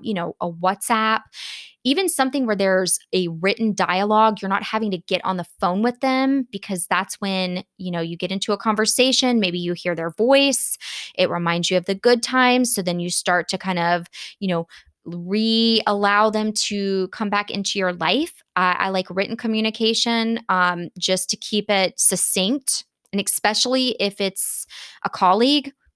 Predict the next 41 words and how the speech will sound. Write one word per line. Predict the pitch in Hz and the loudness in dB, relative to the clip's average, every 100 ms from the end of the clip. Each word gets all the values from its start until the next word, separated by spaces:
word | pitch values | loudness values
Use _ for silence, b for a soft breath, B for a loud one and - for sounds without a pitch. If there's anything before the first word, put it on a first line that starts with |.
| _ | _
this | 190 196 | -10 -2
is | 214 | 4
always | 202 208 | 6 4
a | 202 | 2
great | 196 180 | 0 -2
tactic. | - 180 175 170 156 - | 0 -2 0 -2 -2 0
So | 190 | -2
instead | 170 180 - 185 | 0 -2 0 2
of, | 185 180 190 _ _ _ _ _ _ _ _ - | 2 0 -4 _ _ _ _ _ _ _ _ -4
or | 196 | 0
if | 190 202 | 0 0
you | |
do | 196 | 0
have | 269 247 | 2 2
to | 240 | 0
have | 226 220 | 0 2
a | |
meeting, | 214 214 208 208 | 0 0 0 -2
having | 208 185 180 | -2 -4 -4
somebody | 180 196 170 165 - | -4 -4 -4 -8 -4
else | 233 240 - - | -2 -2 -4 -4
there | 226 220 208 208 208 B B B - | 0 2 4 4 0 B B B -6
who | 208 | -6
can | 196 190 | -4 -4
bear | 180 175 170 | -2 0 0
witness | 214 233 233 226 220 | 0 0 0 -2 -2
so | - | -2
that | 175 165 | -2 -2
no | 185 185 | -2 -4
further | - - 247 262 247 | -4 0 2 2 2
gaslighting | 240 233 233 233 226 226 | 2 0 0 0 0 -2
occurs, | 220 - 214 208 208 - | -4 -2 0 2 0 -2
or | 269 302 226 202 208 _ | 0 4 4 4 -2 _
just | 294 294 | -6 -2
have | 339 | 0
that | 330 - | 0 -2
email | 381 226 | 0 0
address | 156 156 - - - - - | -2 -2 -2 -2 -4 -4 2
or | 240 - | 0 2
email, | - 359 214 165 - _ | 0 2 2 0 -4 _
um, | 196 190 175 185 | 0 2 0 -6